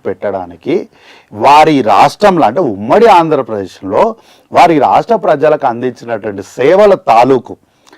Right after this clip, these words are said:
రేపొద్దున భవిష్యత్ తరాలకు, పిల్లలకు ఈ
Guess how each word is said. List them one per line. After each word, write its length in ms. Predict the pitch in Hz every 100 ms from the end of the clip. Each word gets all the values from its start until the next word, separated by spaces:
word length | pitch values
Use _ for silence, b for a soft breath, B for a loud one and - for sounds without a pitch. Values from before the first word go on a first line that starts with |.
| b
రేపొద్దున 580 | 127 170 - 165 156 247
భవిష్యత్ 500 | 185 151 165 220 -
తరాలకు, 480 | 160 156 156 135 110
పిల్లలకు 760 | - 117 135 113 - 147 214 - B B B
ఈ 200 | 165